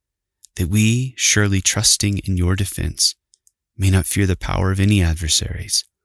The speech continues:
Through the might of Jesus Christ our Lord. Amen. O Lord, our heavenly Father, almighty and everlasting God, you have brought us safely to the beginning of this day. Defend us by your mighty power,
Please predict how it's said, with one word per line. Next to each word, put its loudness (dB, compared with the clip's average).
Through 0
the 4
might 6
of 2
Jesus 0
Christ -2
our -6
Lord. -6
Amen. -2
O 2
Lord, 2
our -2
heavenly 2
Father, -2
almighty 4
and 4
everlasting 0
God, -2
you -2
have -2
brought 4
us 4
safely 0
to -6
the 0
beginning 0
of -2
this 0
day. -6
Defend 2
us 2
by 2
your 4
mighty 4
power, 0